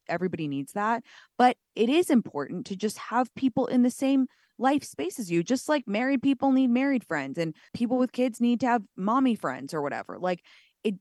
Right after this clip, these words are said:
does not mean you abandon your friends. Of course, it does not mean that, but I just think it's so important,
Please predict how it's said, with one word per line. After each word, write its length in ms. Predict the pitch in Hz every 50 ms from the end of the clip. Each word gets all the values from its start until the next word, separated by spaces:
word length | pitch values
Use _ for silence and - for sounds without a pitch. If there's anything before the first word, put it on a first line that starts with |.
| _
does 280 | - 233 240 262 269 254
not 240 | 294 330 320 247 -
mean 320 | 254 269 285 254 220 202
you 180 | 185 196 208 202
abandon 440 | 185 - 190 190 220 233 226 214 202
your 120 | 196 190
friends. 380 | - - 220 196 139 92 - -
Of 180 | - 185 -
course, 340 | - - 208 202 208 202 -
it 100 | 202 -
does 180 | - 180 180 190
not 180 | 196 - -
mean 140 | 170 165 156
that, 160 | 147 113 - -
but 80 | 175
I 140 | 196 185 185
just 440 | 170 - - 185 185 196 196 - -
think 200 | 208 196 185 185
it's 200 | 185 - - -
so 460 | - - - 190 175 180 190 220 220 - _ _ _ _
important, 600 | - 226 214 - - - 196 185 - - 143 127